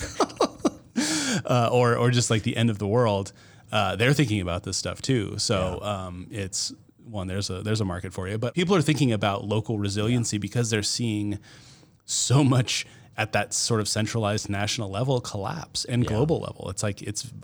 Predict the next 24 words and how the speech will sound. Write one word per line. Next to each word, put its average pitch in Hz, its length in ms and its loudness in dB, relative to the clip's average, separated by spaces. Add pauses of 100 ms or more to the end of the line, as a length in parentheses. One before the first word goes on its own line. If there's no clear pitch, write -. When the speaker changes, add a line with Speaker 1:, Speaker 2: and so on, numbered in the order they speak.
(100)
Speaker 1:
m-, 104 160 -4
a 98 60 -8
lot 104 240 -4
more 135 160 2
brittle 110 380 -2
than 95 140 -8
any 127 260 -2
of 131 100 0
us 127 140 0
Speaker 2:
Yeah. - 40 -8
Speaker 1:
thought 104 180 -2
it - 80 -6
was. - 420 -8 (180)
Speaker 2:
Yeah, 196 140 2
and 107 80 2
you 117 60 4
Speaker 1:
Or - 20 4
we - 20 4
Speaker 2:
just 117 140 2
Speaker 1:
and 127 100 0
Speaker 2:
feel - 80 4
Speaker 1:
certainly 147 220 4
Speaker 2:
powerless 110 640 -2 (100)
Speaker 1:
Right. 123 240 -2